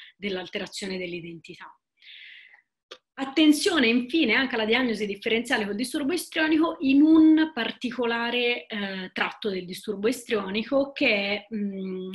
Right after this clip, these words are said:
diciamo, l'influenzabilità, la suggestionabilità. Eh, appunto i-, in, nel, nel disturbo istrionico, eh, quello che succede è più che ci possa essere un cambiamento di idee, ehm, in, in risposta,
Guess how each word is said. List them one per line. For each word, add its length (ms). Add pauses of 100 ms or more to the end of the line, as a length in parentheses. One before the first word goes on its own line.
diciamo, 500
l'influenzabilità, 1120
la 100
suggestionabilità. 1040 (400)
Eh, 680 (720)
appunto 400
i-, 380
in, 160
nel, 480
nel 560
disturbo 420
istrionico, 800 (320)
eh, 480
quello 240
che 80
succede 600
è 160
più 260
che 220
ci 160
possa 340
essere 300
un 100
cambiamento 720
di 180
idee, 540 (400)
ehm, 1040
in, 260
in 220
risposta, 720